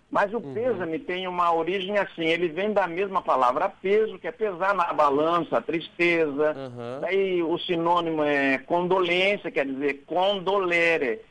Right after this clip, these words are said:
Speaker 1: com dor, é, porque dor em latim é dolor e doer é dolere. E, inclusive, algumas pessoas são chamadas dolores, que é o nome que veio do espanhol, né?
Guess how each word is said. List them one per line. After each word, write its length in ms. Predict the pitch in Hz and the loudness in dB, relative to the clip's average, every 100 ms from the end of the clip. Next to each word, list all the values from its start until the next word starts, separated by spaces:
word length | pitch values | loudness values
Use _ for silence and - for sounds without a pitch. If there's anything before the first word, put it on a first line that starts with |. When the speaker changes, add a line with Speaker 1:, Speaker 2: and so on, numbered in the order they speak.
| _ - | _ -2
Speaker 1:
com 180 | 208 202 | 0 0
dor, 560 | 170 185 185 185 175 - - _ - | 0 2 2 0 -4 -14 -20 _ -6
é, 300 | 113 123 123 | 0 2 0
porque 500 | - 139 151 143 135 | -2 -2 2 2 2
dor 320 | 123 160 165 | 0 0 0
em 100 | 147 | 2
latim 720 | 139 131 - - 143 151 143 | 2 2 -2 -4 -2 0 2
é 80 | 127 | 2
dolor 800 | 123 156 175 170 175 180 180 - | 0 2 2 2 2 2 0 -2
e 120 | - 127 | -6 -8
doer 440 | 123 131 139 139 - | -4 0 0 -2 -4
é 100 | 117 | -4
dolere. 800 | 117 127 143 156 160 156 156 156 _ _ _ | -2 0 2 2 2 0 -4 -8 _ _ _
E, 420 | - 135 135 127 131 | -4 0 0 0 0
inclusive, 360 | 131 123 143 143 | -2 -4 -2 0
algumas 300 | 127 139 139 | 0 -2 -4
pessoas 500 | - 120 - 147 143 | -6 -6 -2 -4 -2
são 140 | 123 | -4
chamadas 500 | - 117 120 120 117 113 | -2 0 0 0 -2 -6
dolores, 960 | 123 147 170 160 170 180 185 185 175 151 - | -4 -2 0 0 0 2 2 2 0 -6 -8
que 100 | 131 | -2
é 40 | 117 | -2
o 100 | 117 | 0
nome 360 | 117 120 117 | 0 0 -2
que 140 | 107 107 | -8 -10
veio 260 | 104 110 107 | -6 -4 -4
do 100 | 107 | -6
espanhol, 720 | - 139 127 117 123 147 - | -6 -2 0 2 2 2 -4
né? 100 | - | -14